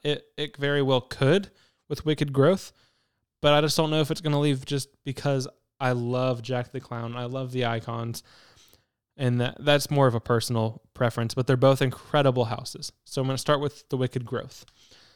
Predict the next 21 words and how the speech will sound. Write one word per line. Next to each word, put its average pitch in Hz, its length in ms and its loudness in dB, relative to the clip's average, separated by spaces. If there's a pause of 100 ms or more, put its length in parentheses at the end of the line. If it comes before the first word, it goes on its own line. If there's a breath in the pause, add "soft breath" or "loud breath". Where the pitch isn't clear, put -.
(280 soft breath)
The 127 80 -8
Wicked 143 360 -2
Growth 131 400 -2 (180)
was 131 220 -4
one 131 240 -2
that 127 180 -2
I 131 180 2
have 139 220 -2
been 131 320 0 (560)
not 131 300 -2
all 165 120 0
that 180 140 2
excited 175 380 -2
for, 113 280 -8 (120)
honestly. 127 480 -4
And 120 120 -4
I, 120 60 -2
w-, 123 200 -4
I 139 100 -6
was 127 240 -6
like 120 320 -6